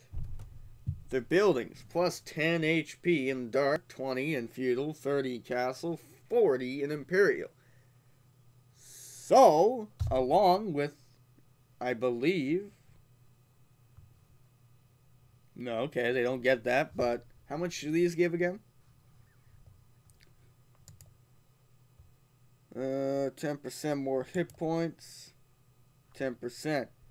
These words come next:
So it easily makes up for those university techs that they are lacking for a total of thirty, sixty, a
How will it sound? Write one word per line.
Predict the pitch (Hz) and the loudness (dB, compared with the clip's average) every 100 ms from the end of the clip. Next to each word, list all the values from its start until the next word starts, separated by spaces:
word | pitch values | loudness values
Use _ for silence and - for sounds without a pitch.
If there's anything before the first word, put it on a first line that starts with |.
| - - | -20 -20
So | - - 135 135 | -14 0 4 6
it | 147 | 4
easily | 240 190 175 | 2 4 4
makes | 151 175 165 180 | 4 2 0 0
up | 165 147 - | 0 0 -2
for | 139 | -2
those | 135 131 120 | 0 0 -2
university | 131 147 131 143 - 135 | -4 -4 0 -2 -2 -8
techs | 123 143 123 - | -6 -6 -6 -6
that | 120 117 | -8 -6
they | 110 | -8
are | 87 | -8
lacking | 123 175 214 165 127 117 110 117 - - - - - - - - - - - - _ - - - - - _ _ _ | -6 -6 -6 -4 -4 -4 -10 -16 -20 -20 -20 -20 -20 -20 -20 -20 -20 -20 -20 -20 _ -20 -20 -20 -20 -20 _ _ _
for | - 123 - | -8 -8 -2
a | 120 113 | -2 -2
total | - - 208 214 - 123 120 - | -8 -6 -2 -2 -2 -6 -6 -4
of | - 185 120 123 147 117 | 2 4 4 0 -4 -8
thirty, | - - 78 52 52 57 123 160 | -16 -16 -14 -12 -14 -8 -6 -6
sixty, | 143 - 104 - - - - | -8 -12 -12 -12 -14 -16 -8
a | 151 | -6